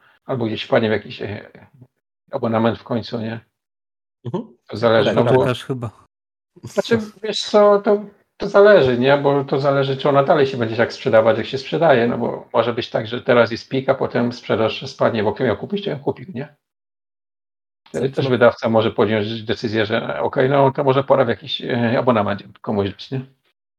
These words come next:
Speaker 3: Teoretycznie,
Speaker 2: Tak.
Speaker 3: nie?
Speaker 2: I ja, ja myślę, że tutaj może być jeszcze taka druga fala, która faktycznie wypchnie grę do jakichś Game Passów i tak dalej, w sensie, e, gry Warnera ogólnie się pojawiają, nie? Choćby Mortale i tak dalej, ale,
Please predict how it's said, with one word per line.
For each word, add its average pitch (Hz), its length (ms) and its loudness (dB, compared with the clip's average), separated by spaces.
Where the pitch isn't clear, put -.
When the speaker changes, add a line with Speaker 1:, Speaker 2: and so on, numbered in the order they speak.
Speaker 3:
Teoretycznie, 120 540 -6
Speaker 2:
Tak. 131 260 -8
Speaker 3:
nie? 131 140 -16
Speaker 2:
I 113 260 -4
ja, 117 160 0
ja 123 140 -2
myślę, 131 240 -6
że 131 80 -4
tutaj 120 240 -2
może 123 220 -2
być 117 180 -6
jeszcze 120 220 -6
taka 120 220 -4
druga 123 300 -2
fala, 123 260 -2
która 117 220 -6
faktycznie 117 440 -6
wypchnie 113 360 -4
grę 113 180 -2
do 110 100 -2
jakichś 110 320 -4
Game 110 160 -4
Passów 113 320 -4
i 113 40 -6
tak 107 160 -6
dalej, 107 220 0
w 123 40 -14
sensie, 117 220 -6
e, - 40 -8
gry 117 420 -6
Warnera 120 360 0
ogólnie 120 260 -2
się 123 100 -10
pojawiają, 120 560 -2
nie? 98 120 -4
Choćby 107 260 -6
Mortale 98 420 -4
i 98 40 -6
tak 98 180 -8
dalej, 117 380 -4
ale, 110 360 0